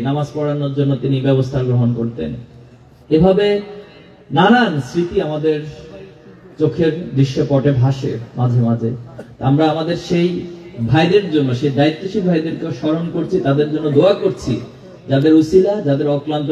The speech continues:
পরিশ্রমে ইসলামী ছাত্র শিবির নামক এই নিয়ামতে, এই কাফেলা আমরা সম্পৃক্ত হতে পেরেছি। আমরা তাদের জন্য দোয়া করছি, আল্লাহ তাদেরকে উত্তম জাযা দান করুন, আল্লাহুম্মা আমিন। সম্মানিত ভাইয়েরা আমার,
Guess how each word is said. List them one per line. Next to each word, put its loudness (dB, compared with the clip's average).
পরিশ্রমে 0
ইসলামী 2
ছাত্র -4
শিবির -2
নামক -2
এই 2
নিয়ামতে, 2
এই -2
কাফেলা 0
আমরা 0
সম্পৃক্ত -2
হতে -2
পেরেছি। -6
আমরা 6
তাদের 4
জন্য 2
দোয়া 6
করছি, -2
আল্লাহ 2
তাদেরকে 0
উত্তম 0
জাযা 4
দান 0
করুন, -6
আল্লাহুম্মা 0
আমিন। -8
সম্মানিত 2
ভাইয়েরা 2
আমার, -8